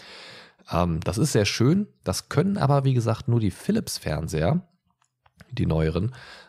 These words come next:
Ähm, und dieser Philips Hue Gradient Light Strip sorgt dafür, dass man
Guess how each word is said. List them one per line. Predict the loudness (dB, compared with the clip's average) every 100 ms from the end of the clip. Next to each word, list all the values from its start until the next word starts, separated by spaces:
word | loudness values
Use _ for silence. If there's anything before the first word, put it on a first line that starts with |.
| _
Ähm, | 0 2 4 4 4 2 0 -4 _ _ _
und | 0 2 2
dieser | 2 2 0
Philips | 2 0 0 0
Hue | 0
Gradient | 2 2 2 0 2
Light | 2 2
Strip | -2 -2 2
sorgt | 4 2 2
dafür, | -2 2 2
dass | 2 2
man | 2 2 -2